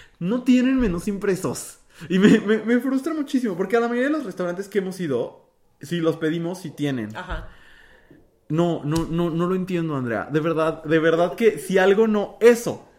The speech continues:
Speaker 1: Y que haya, que todavía hay gente que, hay locales donde ya no hay cubrebocas,
Speaker 2: Ujú.
Speaker 1: pero puedes, pero hay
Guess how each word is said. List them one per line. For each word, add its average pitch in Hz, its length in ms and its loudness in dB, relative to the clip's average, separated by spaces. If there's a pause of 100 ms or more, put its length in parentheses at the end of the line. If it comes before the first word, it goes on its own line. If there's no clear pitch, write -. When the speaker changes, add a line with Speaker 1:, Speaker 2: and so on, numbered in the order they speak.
(420)
Speaker 1:
Y 196 240 -2
que 220 160 6
haya, 202 460 -2
que 139 100 -16
todavía 196 540 0
hay 165 240 2
gente 170 260 -2
que, 139 340 -4
hay 170 440 -2
locales 165 380 -2
donde 135 240 -4
ya 139 120 -4
no 170 80 -6
hay 196 80 -8
cubrebocas, 123 840 -4 (240)
Speaker 2:
Ujú. 208 360 -12
Speaker 1:
pero 160 280 6
puedes, 196 340 2 (240)
pero 175 220 4
hay 202 160 4